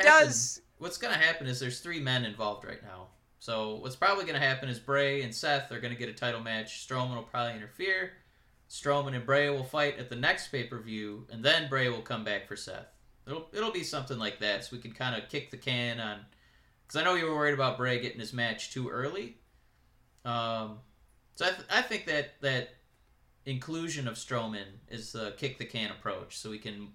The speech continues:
Speaker 1: you know, uh, have him in a real title match at Rumble or WrestleMania.
Speaker 2: I,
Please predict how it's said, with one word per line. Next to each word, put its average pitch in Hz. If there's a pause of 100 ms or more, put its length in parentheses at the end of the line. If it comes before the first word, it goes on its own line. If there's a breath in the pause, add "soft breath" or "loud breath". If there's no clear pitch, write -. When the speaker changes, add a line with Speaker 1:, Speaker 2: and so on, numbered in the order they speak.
Speaker 1:
you 127
know, 98 (1040 soft breath)
uh, - (260)
have 135
him 127
in 113
a 113
real 123
title 117
match 110
at 110
Rumble 113 (220)
or 101
WrestleMania. 98 (2750)
Speaker 2:
I, 220